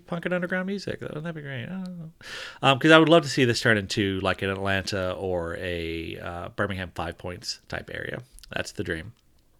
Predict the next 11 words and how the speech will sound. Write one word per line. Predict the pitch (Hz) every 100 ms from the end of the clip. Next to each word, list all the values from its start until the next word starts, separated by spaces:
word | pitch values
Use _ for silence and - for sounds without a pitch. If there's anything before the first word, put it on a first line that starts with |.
| _ -
Um, | 127 120 113 - - - -
and | 120 117
now | 120
that | 127 123
renovations | 120 107 110 - 110 101
are |
going | 101 104 101
on | 101 101
at | 95
the | 95
big, | 101 101 98